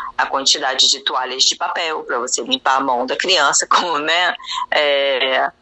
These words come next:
a quantidade de pessoas pra limpar a escola. Também depende das empresas que o, a prefeitura contrata. Assim, tem um monte de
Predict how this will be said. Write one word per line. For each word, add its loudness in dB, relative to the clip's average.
a 2
quantidade 2
de -2
pessoas -2
pra -4
limpar 0
a -4
escola. -2
Também 0
depende 0
das -2
empresas 0
que -6
o, -2
a 0
prefeitura -4
contrata. -2
Assim, 0
tem 0
um -2
monte 2
de -4